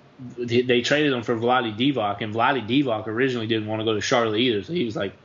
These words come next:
"I'm gonna just retire instead of move to Charlotte," which is kinda crazy to think about 'cause Vlade played another six or seven years after that, and he played well,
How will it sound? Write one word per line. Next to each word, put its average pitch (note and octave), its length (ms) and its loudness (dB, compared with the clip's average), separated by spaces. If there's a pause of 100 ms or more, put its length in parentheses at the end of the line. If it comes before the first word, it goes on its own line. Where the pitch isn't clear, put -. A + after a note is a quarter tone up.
(120)
"I'm A2+ 280 0
gonna F#2+ 220 -4
just G#2 220 -4
retire G#2 600 0
instead G2+ 300 -4
of F#2+ 60 -4
move G#2 260 -2
to G2+ 80 -6
Charlotte," A2+ 500 0 (400)
which C#3+ 120 6
is B2+ 80 0
kinda D#3+ 300 0
crazy D#3 320 0
to A#2+ 100 0
think C3+ 240 -2
about A#2 240 -2
'cause G#2 120 -8
Vlade A#2 400 0
played C3+ 260 0
another G#2 380 -2
six - 580 -2
or A2+ 80 0
seven A2+ 360 0
years A2 280 0
after G#2+ 320 0
that, G2 120 0
and G2+ 80 -6
he G#2+ 60 -4
played G#2+ 320 0
well, G#2+ 400 0